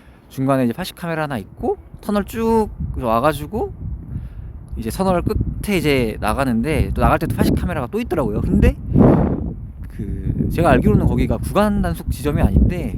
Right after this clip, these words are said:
구간 단속 종점으로 돼 있는 거예요. 제가 좀 속도를 냈거든요, 좀. 네, 그래가지고 "어? <laughs> 요거 구간 단속인가?" 싶더라고요. 예. 뭐 새로 시행이 된 건지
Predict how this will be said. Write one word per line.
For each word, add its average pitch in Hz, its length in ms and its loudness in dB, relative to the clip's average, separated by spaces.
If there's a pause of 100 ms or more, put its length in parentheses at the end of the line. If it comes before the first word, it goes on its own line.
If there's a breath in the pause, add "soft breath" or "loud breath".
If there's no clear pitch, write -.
(360 loud breath)
구간 208 340 2
단속 131 320 -2
종점으로 214 400 2
돼 175 100 4
있는 135 180 2
거예요. 135 560 2 (500 loud breath)
제가 147 140 -4
좀 131 80 -6
속도를 233 300 2
냈거든요, - 380 2
좀. 107 420 0
네, 110 80 -4
그래가지고 - 480 0 (840 loud breath)
"어? 160 200 0
<laughs> - 1200 -2
요거 143 180 2 (380 loud breath)
구간 175 200 2
단속인가?" 147 600 2
싶더라고요. 160 640 2 (120)
예. 113 360 -2 (460 loud breath)
뭐 - 160 -4
새로 233 260 4
시행이 247 460 2
된 120 160 0
건지 131 680 0